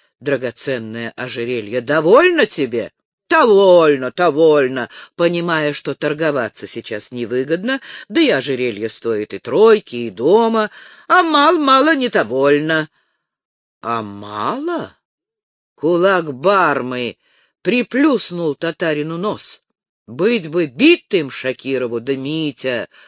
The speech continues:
удержал быструю руку брата. «Не кипятись, Тима. Рассчитываться надо честно. Сколь должны, отдадим. Ну?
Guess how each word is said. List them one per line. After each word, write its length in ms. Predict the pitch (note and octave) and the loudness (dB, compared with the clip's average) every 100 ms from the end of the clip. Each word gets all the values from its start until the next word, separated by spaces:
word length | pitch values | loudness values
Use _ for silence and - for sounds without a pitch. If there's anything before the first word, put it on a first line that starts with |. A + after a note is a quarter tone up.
| _ | _
удержал 880 | C3 B2+ C3 B2 G#2 C#3 C#3 C3+ G2 _ _ _ | -4 -2 -2 -4 -4 0 0 0 -4 _ _ _
быструю 680 | A#2 C#3+ B2+ - A#2+ A2+ A#2 | 0 2 2 -6 -6 -6 -4
руку 300 | B2 - G2+ | -6 -8 -10
брата. 500 | A2 B2+ - G2 - - _ - | -6 -6 -6 -10 -10 -20 _ -12
«Не 180 | C#3+ D3 | -8 -6
кипятись, 720 | D3 C#3+ C3 - D3+ - - | -8 -6 -8 -4 -4 -6 -12
Тима. 420 | A#2 G2 G2 - _ _ - | -12 -12 -14 -20 _ _ -10
Рассчитываться 840 | B2+ C#3 - - E3 D#3 B2 - | -2 -2 -4 -6 -6 -6 -8 -10
надо 280 | A2+ C3 G#2+ | -8 -8 -8
честно. 500 | - C#3 B2 A2 F#2+ - - - | -4 -4 -4 -10 -18 -20 -20 -20
Сколь 440 | - - D#3 F#3 F3+ | -14 -6 2 2 4
должны, 520 | F#3+ F#3 D#3 F3+ G#3 | 2 2 0 -2 0
отдадим. 720 | G3 D3+ F3 E3+ B3 F#3 A2 _ | 0 0 -2 0 -2 -2 -6 _
Ну? 460 | D3 G3 A#3 D4+ | -2 0 2 0